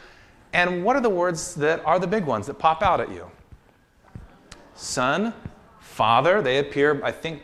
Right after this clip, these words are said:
both four times. Anointing appears, uh, three or four times in our passage. Remain, uh, I use the N I V, so it has remain. That appears five times. No,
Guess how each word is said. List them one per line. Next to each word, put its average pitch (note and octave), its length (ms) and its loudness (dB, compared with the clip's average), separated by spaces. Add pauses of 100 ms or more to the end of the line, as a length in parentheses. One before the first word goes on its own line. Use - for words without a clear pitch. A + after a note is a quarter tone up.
both C#3+ 240 -2
four D3 400 -4
times. D3+ 600 -4 (240)
Anointing D#3+ 920 -4 (360)
appears, D3 760 -4 (460)
uh, A2+ 320 -2
three C#3+ 180 -6
or D3 60 -2
four D3+ 200 -4
times C#3+ 400 -4
in C3+ 80 -4
our B2+ 120 -4
passage. C#3+ 680 -6 (280)
Remain, E3 760 0 (240)
uh, A#2 40 -6
I A#2 180 0
use C3 200 -4
the B2 120 -8
N A2+ 120 -6
I G#2+ 120 -4
V, A#2 220 -2
so A2 200 -4
it F#2+ 60 -6
has G#2 200 -4
remain. C#3+ 520 -2 (180)
That D#3+ 180 0
appears D#3+ 360 -4
five D#3 480 -10
times. A2+ 580 -6 (440)
No, A#2 640 -4